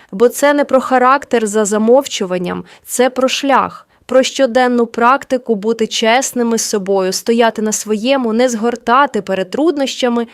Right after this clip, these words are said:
а йти. Потроху, з помилками, але вперед.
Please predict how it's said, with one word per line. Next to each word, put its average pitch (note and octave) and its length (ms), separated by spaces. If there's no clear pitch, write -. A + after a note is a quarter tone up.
а A#3+ 140
йти. A3 440
Потроху, B3+ 600
з - 160
помилками, A3+ 840
але G3 320
вперед. G3 640